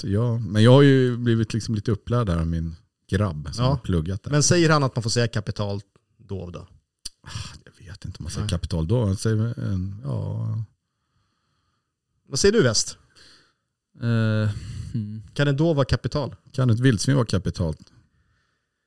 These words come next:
Speaker 3: Alltså det är ju klart, de når ju en prime.
Speaker 2: Ja.
Speaker 3: Då är de ju väl kapitala, tänker jag.
Speaker 2: Ja, jag fattar.
Speaker 1: Om man
Speaker 2: Okej.
Speaker 1: jämför med pengar, man tänker väl
Speaker 3: Men
Speaker 1: att
Speaker 3: det
Speaker 1: den
Speaker 3: spelar väl ingen roll, deras hornuppsättning. Alltså,
Speaker 2: Ja.
Speaker 3: en kapitalhjort är ju den som har nått sin, liksom, prime.
Speaker 2: Peak, liksom.
Speaker 3: Ja.
Speaker 1: Mm.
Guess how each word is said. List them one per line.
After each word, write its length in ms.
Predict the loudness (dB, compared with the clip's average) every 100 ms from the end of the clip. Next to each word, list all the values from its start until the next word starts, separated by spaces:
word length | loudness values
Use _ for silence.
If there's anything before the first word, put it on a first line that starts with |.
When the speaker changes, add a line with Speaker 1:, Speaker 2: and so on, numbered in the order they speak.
| _ _ -6
Speaker 3:
Alltså 160 | 0 2
det 40 |
är 20 |
ju 60 | 2
klart, 200 | 2 0
de 140 | 2
når 220 | 2 2 0
ju 100 | 0
en 100 | -2
prime. 420 | -2 -4 -4 -4 -8 _ _ _
Speaker 2:
Ja. 240 | -6 -4 -4 -10
Speaker 3:
Då 140 | -6
är 120 | -2 0
de 160 | 2
ju 120 | 2
väl 180 | 0 -2
kapitala, 580 | -4 -6 -4 -4 -4 -6 -10 _ _ _ _
tänker 220 | -6 -4
jag. 100 | -4 -6 _ _ _ _
Speaker 2:
Ja, 200 | -12 -10 -10
jag 100 | -10
fattar. 300 | -10 -8 -2
Speaker 1:
Om 80 | 4
man 100 | 6
Speaker 2:
Okej. 60 |
Speaker 1:
jämför 300 | 6 6 4
med 160 | 4 4
pengar, 340 | 4 4 4
man 120 | 4 4
tänker 280 | 2 2
väl 60 | 4
Speaker 3:
Men 120 | 6
Speaker 1:
att 40 | 8
Speaker 3:
det 60 |
Speaker 1:
den 100 | 8
Speaker 3:
spelar 260 | 6 6 6
väl 100 | 4
ingen 200 | 4 4
roll, 260 | 2 2
deras 240 | 2 0 0
hornuppsättning. 800 | 0 0 0 -2 -4 -4 -2 0
Alltså, 460 | 0 0 0 0 -4 -12 _ -8
Speaker 2:
Ja. 160 | -2 0
Speaker 3:
en 100 | 0
kapitalhjort 960 | 0 -4 -2 0 2 2 0 -2 _
är 40 | -2
ju 140 | 0
den 160 | 0 -2
som 160 | -2
har 80 | -2
nått 220 | -2 -4
sin, 400 | -6 -4 -4 -6
liksom, 300 | -8 -8 -8
prime. 360 | -6 -6 -4 2
Speaker 2:
Peak, 320 | 2 2 -8
liksom. 300 | -10 -8 -6
Speaker 3:
Ja. 280 | -8 -8 -12
Speaker 1:
Mm. 260 | -10 -8